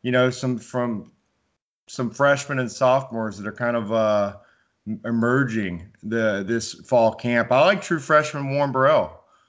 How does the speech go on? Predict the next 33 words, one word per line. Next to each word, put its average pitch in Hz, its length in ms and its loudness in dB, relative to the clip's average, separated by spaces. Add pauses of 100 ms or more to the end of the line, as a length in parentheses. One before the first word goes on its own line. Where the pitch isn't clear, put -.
(160)
I 117 140 -2
think, 127 280 0
uh, 131 100 4
he's 127 180 2
a 131 80 -2
guy 127 240 6
that's 127 240 -4
really 135 260 0
had 135 200 2
a 123 60 -6
great, 127 440 -8
uh, 123 340 0
fall 131 300 -2
camp 135 320 -6
from 127 160 -8
everything 123 380 -4
I've 120 140 0
heard, 127 360 0
and 101 140 -6 (340)
could 143 180 -4
be 147 120 -4
pu-, 143 200 -14 (160)
pushing 143 360 -2
to 135 40 0
potentially 131 560 -4
start 139 480 2
there 117 400 -2 (280)
his 127 180 -4
first 131 420 -4
season. 123 360 -2
A 117 40 -2
guy 120 200 4
that, 120 220 -2